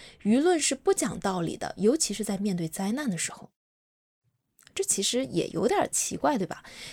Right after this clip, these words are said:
像古人说，“有理走遍天下，无理寸步难行。”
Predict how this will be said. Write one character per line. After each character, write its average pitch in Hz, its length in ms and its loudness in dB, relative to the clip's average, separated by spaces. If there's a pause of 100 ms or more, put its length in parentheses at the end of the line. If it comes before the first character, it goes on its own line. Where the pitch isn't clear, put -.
像 370 220 6
古 160 180 0
人 180 200 2
说 320 280 6 (340)
，“有 240 240 12
理 320 180 8
走 220 180 6
遍 233 180 4
天 254 200 -2
下， 214 320 0
无 196 240 0
理 233 180 2
寸 233 260 0
步 190 120 0
难 - 180 -4
行。” - 240 -2